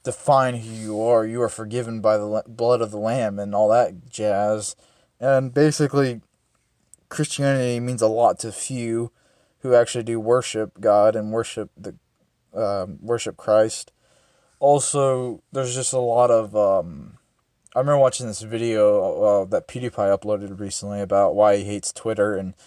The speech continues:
he talked a lot about virtue and a lot, talked a lot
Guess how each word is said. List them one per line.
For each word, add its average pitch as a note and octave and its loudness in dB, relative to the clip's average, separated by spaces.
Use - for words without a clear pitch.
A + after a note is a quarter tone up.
he - -20
talked B2+ 0
a A2+ 2
lot A2 6
about G#2 0
virtue G2+ -4
and G2 -8
a - -8
lot, G2 -2
talked G2 -6
a G#2 -12
lot G#2+ 0